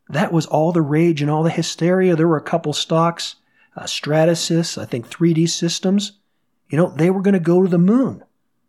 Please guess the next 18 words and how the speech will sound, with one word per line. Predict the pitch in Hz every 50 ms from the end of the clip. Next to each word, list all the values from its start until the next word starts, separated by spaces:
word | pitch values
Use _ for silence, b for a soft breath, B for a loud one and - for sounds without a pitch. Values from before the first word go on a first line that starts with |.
| _ _ _ _ _ _ -
Well, | 180 165 156 - -
look | 165 160 180 208 202 -
at | 202 202 - - -
how | - - - 160 156
that's | 147 151 147 - -
worked | 143 139 127 123 -
out | 131 135 127 - - - _ _ _ _ -
over | - 123 127
the | 120 113
last | 110 110 113 117 117 - - _
twenty | - - 135 123 120 110
years. | 113 147 165 - - - - - _ _ _ _ _ _ _ _ _ _ -
The | 117 117
same | - - - 135 135 147 160 175
adjustment | 175 151 120 135 143 165 196 - 208 202 202
process | - - 127 120 113 127 - - 131 139 - -
will | 143 156 170
happen | - - 127 120 123 123 - 147 156 175 196